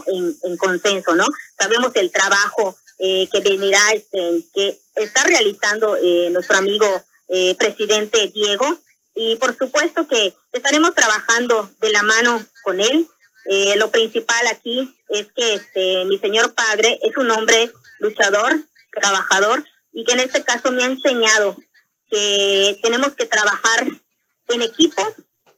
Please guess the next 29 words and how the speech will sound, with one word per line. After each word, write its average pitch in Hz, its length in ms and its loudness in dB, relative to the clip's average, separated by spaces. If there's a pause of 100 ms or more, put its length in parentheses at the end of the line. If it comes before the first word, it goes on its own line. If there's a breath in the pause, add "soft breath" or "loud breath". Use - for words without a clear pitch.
(100)
en 208 140 -4
unidad, 208 480 0 (300)
y 214 160 -10
sobre 214 240 0
todo 247 260 -2
trabajar 220 600 0 (200)
de 220 120 0
la 220 100 0
mano 233 280 2
para 208 200 0
hacer 226 240 0
un 233 100 0
buen 208 300 -2
consenso 226 480 0
y 233 100 0
hacer 220 240 0
un 226 100 -4
buen 208 200 0
proyecto. 208 560 -2 (260 loud breath)
Esto 254 360 -2
so-, - 140 -2
únicamente 226 640 0
se 196 100 -2
puede 214 280 0
lograr 196 400 0
trabajando 220 580 0
de 214 120 2
la 196 120 2
mano, 208 320 2